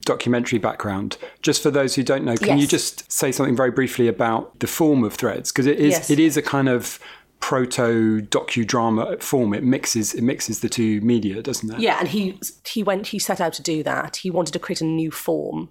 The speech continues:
Speaker 2: because he didn't like how The Day After was basically a made-for-T V disaster movie.
Speaker 1: Yeah.
Speaker 2: He said that was the worst thing that could be made. It had to be something that felt different, that pushed it, things on. And he was relied upon because he had this science background. You know, he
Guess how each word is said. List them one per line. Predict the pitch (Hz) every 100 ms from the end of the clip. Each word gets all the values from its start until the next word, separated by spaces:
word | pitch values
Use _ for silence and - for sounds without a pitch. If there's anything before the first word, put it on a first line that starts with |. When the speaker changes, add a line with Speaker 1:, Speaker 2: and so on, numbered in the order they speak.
| _
Speaker 2:
because | - - 170 147 - - - - - -
he | 220
didn't | 196 175
like | 165
how | - 175
The | 147
Day | 175
After | 160 - 170
was | 156
basically | 175 165 165
a |
made-for-T | 160 156 - -
V | 151 147
disaster | 147 156 - 147
movie. | 147 160
Speaker 1:
Yeah. | 135 117
Speaker 2:
He |
said | 175 165
that |
was | 151
the | 151
worst | 156 165
thing | - 151
that | -
could |
be | 143
made. | 156 156 156 - - - - - _
It | 196
had | 190 -
to | 175
be |
something | 175 180 151 165
that | 160
felt | - 165 147 _ _
different, | 165 - - - 170 -
that | 170 -
pushed | - - - -
it, | 220
things | - 170 160
on. | 165 147 151 - - - - -
And | 185 175 170
he | -
was | 175 160
relied | 160 160
upon | - 156
because | - 165
he | - 151 156 -
had | 185
this | 151 -
science | 156 151
background. | - 143 - 139
You | 160
know, |
he | 151 170 -